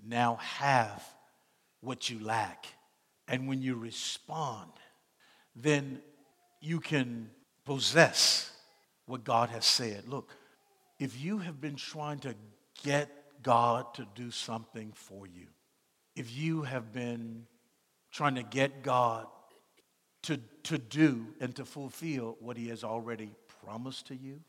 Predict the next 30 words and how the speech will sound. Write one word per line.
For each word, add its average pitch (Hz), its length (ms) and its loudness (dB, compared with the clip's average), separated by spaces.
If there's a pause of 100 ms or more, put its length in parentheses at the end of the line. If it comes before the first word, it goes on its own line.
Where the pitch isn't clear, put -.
(800)
when 139 140 -6
you 127 120 -4
rest, 143 480 -4 (640)
when 123 120 -10
you 120 80 -6
receive, 113 680 -2 (520)
and 120 140 -6
when 120 140 -6
you 117 80 -6
respond, 107 640 -4 (680)
you 143 220 -4
won't 156 220 -4
have 131 300 0
to 120 140 -12
try 123 440 0
to 117 200 -8 (240)
get 143 400 -10
God 101 460 -8
to 110 100 -14
do 104 220 -16
something 101 420 -14 (840)
because 120 300 -8
he 110 100 -8
already 110 480 -4
has 104 760 -8 (340)
done 104 240 -10
it. - 220 -20 (760)
God 123 200 6
has 117 260 -6
already 139 440 4